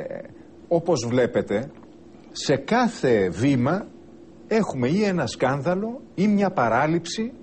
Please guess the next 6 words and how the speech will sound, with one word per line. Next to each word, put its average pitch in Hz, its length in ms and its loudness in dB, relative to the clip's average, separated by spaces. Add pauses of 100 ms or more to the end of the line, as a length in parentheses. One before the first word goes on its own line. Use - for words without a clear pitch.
(320)
ή 226 160 2
ένα 220 200 2
χοντρό 190 360 2
λάθος. - 640 -2 (1120)
Και 170 80 2
εγώ 156 80 4